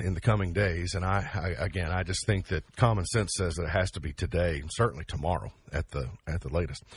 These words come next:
A bill to have sexual harassment and discrimination added to what could be considered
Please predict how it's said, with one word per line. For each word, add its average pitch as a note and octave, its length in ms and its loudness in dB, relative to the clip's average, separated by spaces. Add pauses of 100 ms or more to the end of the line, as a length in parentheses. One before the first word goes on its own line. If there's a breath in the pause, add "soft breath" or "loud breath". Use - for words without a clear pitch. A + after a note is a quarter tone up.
(240 loud breath)
A - 80 10
bill D#3 280 6
to C#3+ 180 4
have C3 220 8
sexual D3+ 520 4
harassment C3 640 4
and G#2 160 0
discrimination C3+ 720 2
added B2+ 340 4
to A#2 140 0
what B2 240 4
could A2 160 -2
be A2 100 0
considered A#2 540 0